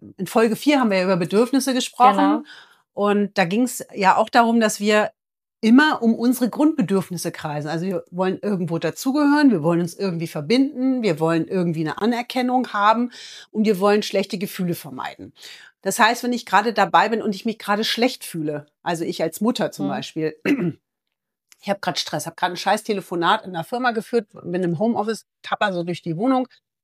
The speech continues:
Speaker 1: Mein Kind läuft mir über den Weg
Speaker 2: Mhm.
Speaker 1: und, äh, der ist grad und keine Ahnung, ähm, und ich bin aber total genervt und kann das wei-, mehr, nehm das aber bewusst nicht wahr.
Speaker 2: Mhm.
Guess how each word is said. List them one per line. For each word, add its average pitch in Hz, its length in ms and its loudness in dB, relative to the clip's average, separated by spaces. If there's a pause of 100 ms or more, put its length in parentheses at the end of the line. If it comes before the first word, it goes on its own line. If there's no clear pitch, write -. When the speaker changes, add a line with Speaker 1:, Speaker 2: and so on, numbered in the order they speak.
(220)
Speaker 1:
Mein 233 200 2
Kind 285 280 -2
läuft 175 300 6
mir 202 120 0
über 190 220 2
den 190 220 2
Weg 233 440 4
Speaker 2:
Mhm. 190 320 0 (220)
Speaker 1:
und, 240 540 6
äh, 220 360 4
der 226 160 4
ist - 120 -8
grad 233 200 4 (1000)
und 247 120 2
keine 247 260 2
Ahnung, 277 400 2
ähm, 214 460 4 (1000)
und 226 120 2
ich 220 100 -4
bin 262 100 0
aber 240 260 2
total 269 420 -2
genervt 240 640 2 (280)
und 214 140 0
kann 247 200 0
das 254 180 -4 (200)
wei-, 208 320 -2
mehr, 220 320 2
nehm 254 200 2
das 254 140 0
aber 226 160 0
bewusst 226 380 -6
nicht 226 160 -6
wahr. 233 360 4
Speaker 2:
Mhm. 208 320 -4